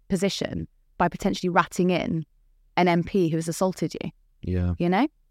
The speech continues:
Speaker 2: I think it's, it's like that really classic sort of Me Too type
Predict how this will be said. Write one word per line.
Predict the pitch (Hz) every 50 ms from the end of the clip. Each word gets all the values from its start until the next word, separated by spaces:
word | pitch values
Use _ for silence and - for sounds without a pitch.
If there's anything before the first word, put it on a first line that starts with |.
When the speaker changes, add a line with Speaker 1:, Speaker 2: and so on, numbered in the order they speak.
| _ _ -
Speaker 2:
I | - 95
think | 101 95
it's, | 110 -
it's | - 120 - -
like | 104 95
that | 98 95 85
really | 92 98 95 90 90 90 87 - _ _ _ _ _ _ _ _ _ _ _ _ _ _ _ _ -
classic | - - 107 101 - - 110 92 - -
sort | - - 101 87 - 104
of | 85 80
Me | 95 92 92 87
Too | 87 - - - 104 95 90 90 87 87 80 78 - - _ _
type | - - - 98 85 87 85 -